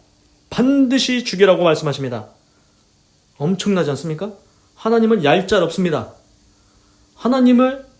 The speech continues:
어수룩하게 보시면 안 됩니다. 하나님이 그냥 넘어가지 않습니다. 죄 하나 그냥 넘어가지 않습니다. 모든 것에 대해서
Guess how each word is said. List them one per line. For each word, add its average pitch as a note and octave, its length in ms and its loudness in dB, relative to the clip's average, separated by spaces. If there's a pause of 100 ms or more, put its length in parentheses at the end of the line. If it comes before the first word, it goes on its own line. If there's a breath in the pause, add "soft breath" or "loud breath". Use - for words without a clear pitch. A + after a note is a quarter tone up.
(220)
어수룩하게 A3 840 0
보시면 F#3+ 300 -2
안 D#3 60 0
됩니다. F3 420 -2 (1160)
하나님이 B3+ 580 -2
그냥 A3 380 4
넘어가지 A3 340 4
않습니다. G3 560 0
죄 A#3 220 6
하나 A3 500 0
그냥 A3+ 260 4
넘어가지 G#3 380 4
않습니다. G#3 380 0
모든 B3 500 0
것에 A3+ 240 2
대해서 F#3 460 0